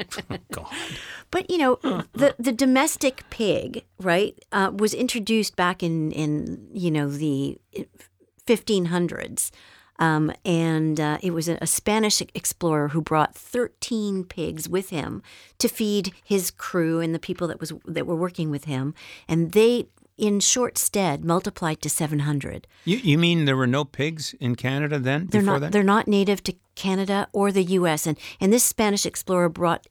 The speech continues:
Speaker 2: brought it, uh, brought these pigs to southern, uh, United States, so Florida.
Speaker 1: Hmm.
Speaker 2: And, and went across thirteen,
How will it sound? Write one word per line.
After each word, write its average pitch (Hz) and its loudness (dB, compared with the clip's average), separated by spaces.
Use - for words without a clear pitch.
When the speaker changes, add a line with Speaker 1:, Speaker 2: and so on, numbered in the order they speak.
Speaker 2:
brought 170 0
it, - -8
uh, 170 -2
brought 165 -2
these 196 -6
pigs - -4
to 160 0
southern, 175 2
uh, 165 0
United 156 0
States, - -4
so 160 0
Florida. 147 -4
Speaker 1:
Hmm. 151 0
Speaker 2:
And, 165 2
and 170 -2
went 190 0
across 175 -2
thirteen, 170 -2